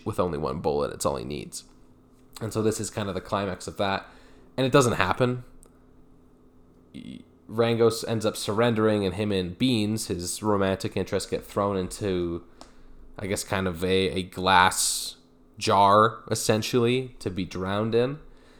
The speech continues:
And what happens with the bullet is Beans accidentally swallows the bullet, and Rango uses the Heimlich maneuver to get it out of her, and it breaks the glass.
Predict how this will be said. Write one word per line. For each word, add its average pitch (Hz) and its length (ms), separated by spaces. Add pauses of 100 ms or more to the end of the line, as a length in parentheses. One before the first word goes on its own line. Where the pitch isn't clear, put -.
(300)
And 104 400 (840)
what 117 240
happens 135 340
with 117 180
the 110 80
bullet 151 640
is 107 720 (960)
Beans 147 320
accidentally 113 520
swallows 131 560
the 117 80
bullet, 120 520 (100)
and 90 400 (2000)
Rango 113 420
uses 101 380
the - 100
Heimlich 110 380
maneuver 104 340
to 92 60
get 92 160
it 92 100
out 98 180
of 95 120
her, 98 200
and 87 100
it - 180
breaks 95 320
the 78 120
glass. 65 580